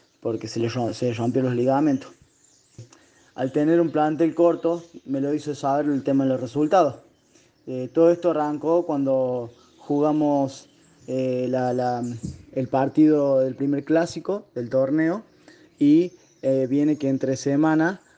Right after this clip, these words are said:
nos vamos a jugar un día miércoles sin tener el cuerpo, eh, con el descanso necesario, eh, después de tener un partido intenso como fue el clásico en la cancha nuestra, y bueno, y jugar un partido entre semana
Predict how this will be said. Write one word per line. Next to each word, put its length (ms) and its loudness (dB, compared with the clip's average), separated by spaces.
nos 160 -6
vamos 300 0
a 20 -20
jugar 500 0
un 220 -2
día 220 2
miércoles 640 2
sin 880 -4
tener 300 2
el 340 -6
cuerpo, 640 0
eh, 560 -2
con 120 0
el 60 0
descanso 460 0
necesario, 760 2
eh, 420 -4
después 320 2
de 60 0
tener 220 0
un 120 0
partido 380 0
intenso 580 2
como 180 -4
fue 200 -4
el 60 -6
clásico 420 -2
en 40 -4
la 60 -6
cancha 260 -4
nuestra, 520 -2
y 400 0
bueno, 280 2
y 140 -2
jugar 360 2
un 100 -2
partido 380 0
entre 200 -2
semana 600 0